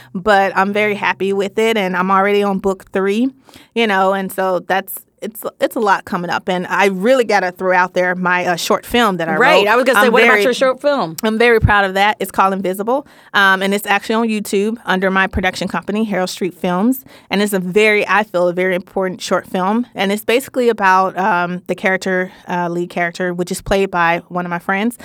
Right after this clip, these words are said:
Speaker 1: Von Dexter. He's great. Please go watch. Um, it's basically, his character's name is Anthony Spencer, and he basically witnesses his brother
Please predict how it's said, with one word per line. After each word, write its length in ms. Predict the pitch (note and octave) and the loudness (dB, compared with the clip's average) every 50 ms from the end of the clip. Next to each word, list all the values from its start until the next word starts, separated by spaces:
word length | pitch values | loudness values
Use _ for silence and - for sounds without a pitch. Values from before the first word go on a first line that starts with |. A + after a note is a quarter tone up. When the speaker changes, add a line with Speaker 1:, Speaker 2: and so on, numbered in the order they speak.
| - - - - | -20 -20 -10 -4
Speaker 1:
Von 180 | - F3+ F3 | -4 -2 -2
Dexter. 460 | E3+ E3+ E3 E3+ - - - A#3+ C4+ F4 - _ _ - - - _ | -2 -2 -4 -6 -6 -6 -2 -2 -2 -2 -4 _ _ -16 -16 -12 _
He's 240 | - G#3 F#3+ F#3 - | -6 -4 -4 -4 -4
great. 300 | - F3+ E3+ F3+ G#3 A#3 - - - - - _ | -4 -4 -2 -2 -4 -4 -8 -16 -20 -20 -20 _
Please 260 | - - G3+ F#3 F3+ - | -8 -6 -4 -4 -4 -4
go 100 | F3+ F3 | -4 -4
watch. 320 | E3 E3+ G#3+ - - - - _ - | -2 -4 -4 -4 -8 -12 -8 _ 0
Um, 400 | G#3 F#3+ F#3+ F#3 F3+ F3+ F3 F3 - - - - - _ _ _ | 2 4 4 4 2 0 -2 -8 -12 -18 -20 -20 -20 _ _ _
it's 240 | - G#3 G#3 G#3 - | 0 0 0 0 0
basically, 380 | G#3 A3 A#3+ C4 - C4 A#3+ A#3+ | 0 2 2 2 2 2 2 2
his 120 | A#3 G#3+ | 2 0
character's 360 | - - G#3+ G3+ G3+ - G3+ G3+ | 0 0 0 0 0 -2 -4 -4
name 180 | F#3 F#3+ F#3 F3+ | -4 -4 -4 -6
is 100 | F3+ - | -6 -6
Anthony 360 | - F#3 F#3 - F#3 F3+ F3+ | -6 -8 -6 -4 -4 -6 -6
Spencer, 500 | F3 - - F#3 F#3+ A3+ - A3+ A#3 A3+ - | -6 -6 -6 -4 -4 -2 0 0 0 0 0
and 160 | G3 F3+ F3 | -2 -4 -4
he 220 | - A3 A3 G#3+ G3+ | -2 -4 -4 -4 -4
basically 480 | G3 - G3+ G3+ G3+ - - G#3 G3 | -2 0 0 0 0 -2 -2 -2 0
witnesses 600 | F#3 F3+ G3 G3+ G3+ F#3+ F#3 - F#3 F#3 F3+ F#3 | 0 0 0 0 0 -2 -2 -2 -2 -4 -4 -6
his 180 | - - F3+ - | -6 -8 -8 -6
brother 400 | F3+ - F3+ F3+ F3+ F3+ F3 E3+ | -4 -2 0 0 2 0 0 -2